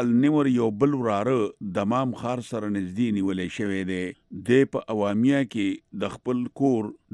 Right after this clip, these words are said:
د سعودي فوز د لاسه د ورانېدو وروستو دغلته اوسېدو. محمد النمر وایي چې د سعودي ځواکونو دا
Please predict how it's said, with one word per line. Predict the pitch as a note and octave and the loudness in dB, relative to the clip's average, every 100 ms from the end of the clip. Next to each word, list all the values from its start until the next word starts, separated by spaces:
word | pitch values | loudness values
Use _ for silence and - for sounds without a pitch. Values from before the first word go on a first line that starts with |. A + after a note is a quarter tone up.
| G#2 | -4
د | G#2 | -2
سعودي | A#2+ A#2+ A#2 D3 | 2 2 2 -2
فوز | - C#3 C3 G#2+ | 2 2 2 0
د | A2+ | 0
لاسه | B2 A2+ A#2 | 0 -2 -2
د | A2 | -2
ورانېدو | G2+ G2+ G2+ G2+ A2 | -2 0 0 0 -2
وروستو | G#2+ B2+ - G#2+ F#2 - - G#2 | -2 -4 -6 -6 -4 -6 -8 -4
دغلته | G#2+ G2 F2+ G2 | -2 -4 -4 -6
اوسېدو. | F#2 G#2 F#2+ G#2 F#2 - _ A2 | -4 -4 -2 0 0 -4 _ 0
محمد | A2+ C3 C#3+ C3+ B2+ - A2 | 2 4 4 0 -2 -4 -2
النمر | A2 A#2+ B2 A2 | 0 2 0 0
وایي | A2+ B2+ A#2 | 0 0 -2
چې | B2 A2 | -4 -6
د | G2 | -4
سعودي | G2+ G2+ A2 G#2+ | -2 -2 -2 -2
ځواکونو | A2 F#2+ G2 A2+ A2 | 0 -2 -2 -2 -2
دا | G2 | -2